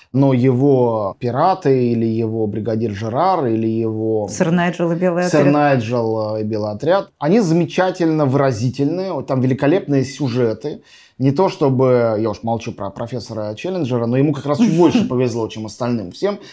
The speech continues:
Speaker 1: Он на, на втором месте по везению после Шерлока
Speaker 2: А
Speaker 1: Холмса,
Speaker 2: вот
Speaker 1: хотя с
Speaker 2: «Капитана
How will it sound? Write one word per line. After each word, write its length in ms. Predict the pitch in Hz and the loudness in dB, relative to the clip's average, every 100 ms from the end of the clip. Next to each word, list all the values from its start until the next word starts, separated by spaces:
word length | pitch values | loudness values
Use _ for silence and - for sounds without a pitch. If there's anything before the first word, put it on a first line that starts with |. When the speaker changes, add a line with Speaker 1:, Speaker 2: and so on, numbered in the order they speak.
| - | -8
Speaker 1:
Он 300 | 120 131 131 | -4 -2 -2
на, 160 | 147 147 | -2 0
на 180 | 147 | 0
втором 400 | 143 170 170 147 | 0 2 2 4
месте 300 | 127 117 - | 2 -2 -6
по 160 | 123 117 | -8 -6
везению 540 | 113 110 143 175 135 | -4 0 2 2 0
после 340 | 107 123 117 117 | -2 -6 -8 -10
Шерлока 320 | 127 117 113 | -6 -6 -6
Speaker 2:
А 40 | |
Speaker 1:
Холмса, 140 | 127 - | -2 0
Speaker 2:
вот 160 | 214 | 0
Speaker 1:
хотя 80 | - | -2
с 40 | 147 | -2
Speaker 2:
«Капитана 240 | - 311 | 0 2